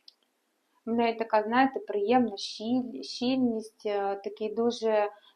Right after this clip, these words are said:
приємний пушочок вона випустила. Ну, тобто ця нитка відповідає усім моїм, е, бажанням. Знаєте, поєднання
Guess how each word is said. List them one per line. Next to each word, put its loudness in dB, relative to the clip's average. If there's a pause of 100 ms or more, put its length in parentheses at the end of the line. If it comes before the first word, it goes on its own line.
(140)
приємний 2
пушочок 2
вона 2
випустила. 0 (1500)
Ну, 8
тобто 12
ця 12
нитка 8
відповідає 8
усім 4
моїм, 0
е, 2
бажанням. 2
Знаєте, 4
поєднання 2